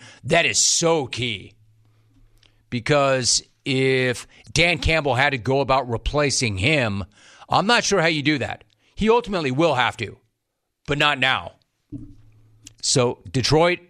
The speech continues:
good news. That doesn't erase what happened over the weekend, but that's some good news. You needed some good news, and that is really good news. I mean, all this guy did was come up with a game plan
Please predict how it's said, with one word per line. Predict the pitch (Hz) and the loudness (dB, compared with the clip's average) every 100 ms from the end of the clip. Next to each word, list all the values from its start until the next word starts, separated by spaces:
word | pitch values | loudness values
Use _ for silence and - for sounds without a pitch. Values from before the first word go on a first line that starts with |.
| _ | _
good | - 156 | -4 0
news. | 143 127 90 - - _ _ _ _ _ _ | 0 0 -2 -4 -6 _ _ _ _ _ _
That | 113 | -2
doesn't | 113 170 147 | 0 2 0
erase | 127 147 147 | 2 2 2
what | 131 | 0
happened | 135 139 135 | 0 0 -2
over | 117 | -2
the | |
weekend, | 120 139 131 110 98 - - - | 0 0 0 -2 -4 -12 -20 -10
but | - | -2
that's | 143 156 | 0 0
some | 147 | 0
good | 139 143 | -2 -2
news. | 123 104 90 - - | -2 -4 -4 -8 -8
You | 147 160 | -4 -2
needed | 139 156 196 180 | 0 2 2 0
some | - 156 | 0 -2
good | 135 151 | -2 -2
news, | 139 120 92 - - - - | -2 -4 -2 -4 -4 -20 -6
and | 117 | 0
that | 147 151 147 | 2 2 0
is | 131 | -6
really | 101 101 135 160 147 | -6 -2 0 0 0
good | 110 135 | 0 0
news. | 120 127 101 92 - - - | 0 0 0 -2 -4 -8 -10
I | - | 0
mean, | 143 | 2
all | 185 | 2
this | 190 | 0
guy | - 165 | 0 0
did | 123 139 143 123 107 - _ | 0 2 2 0 -4 -16 _
was | 123 - | -6 -4
come | 156 | 0
up | 151 | 0
with | 120 | -2
a | |
game | 107 147 143 | 0 2 2
plan | - 131 123 117 | 0 2 2 -2